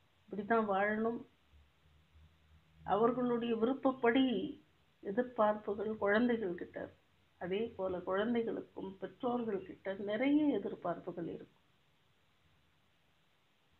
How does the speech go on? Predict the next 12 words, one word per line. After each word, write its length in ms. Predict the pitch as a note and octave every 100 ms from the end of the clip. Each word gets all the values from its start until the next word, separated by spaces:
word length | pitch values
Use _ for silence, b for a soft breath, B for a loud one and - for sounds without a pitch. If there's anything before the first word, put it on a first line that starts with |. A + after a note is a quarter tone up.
| _ _ -
எனக்கு 320 | G#3 G3+ G#3+
இதை 160 | G#3+ G3+
கொடுக்கணும், 500 | G3+ G3 G#3+ A3 A3
அதை 140 | G3+
கொடுக்கணும், 540 | G3+ F#3+ - G3+ A3+
இதை 160 | G#3 G#3+
செய்யணும் 500 | A3 F#3+ F#3+ A#3 C4 - - _ _ _ _ - _ _ _ _ _ _ _ _ _ _ _ _
அப்படின்னு 440 | F4 A3+ C#4 D4+ C4
எதிர்பார்ப்பு 720 | A3+ D4+ D#4 A#3+ A3+ A#3 A#3
பரஸ்பரம் 760 | - A3 C4 - - A3 A3+ G3+
இருக்கும். 340 | - - F#3+
ஏன்னா 300 | A#3+ C4 B3